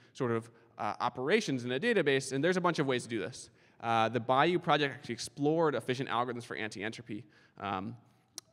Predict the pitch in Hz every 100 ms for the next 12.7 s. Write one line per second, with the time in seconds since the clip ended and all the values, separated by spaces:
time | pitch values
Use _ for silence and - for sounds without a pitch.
0 | _ _ - 95 95 277 - 135 117 110
1 | 104 98 80 - 123 123 120 120 160 131
2 | 117 120 117 117 113 120 113 117 113 110
3 | 117 107 98 - 123 113 110 95 92 92
4 | - - 90 90 - - - - 135 _
5 | - - 113 - 123 127 - - _ 170
6 | - 262 233 208 - 185 185 160 160 -
7 | 120 - - _ - 131 - 139 202 160
8 | 143 131 120 156 151 - 165 160 139 143
9 | 139 113 - 120 113 113 117 117 _ _
10 | _ _ _ - 110 110 107 104 104 107
11 | 69 - 135 131 117 123 117 107 101 113
12 | 107 101 - 87 85 85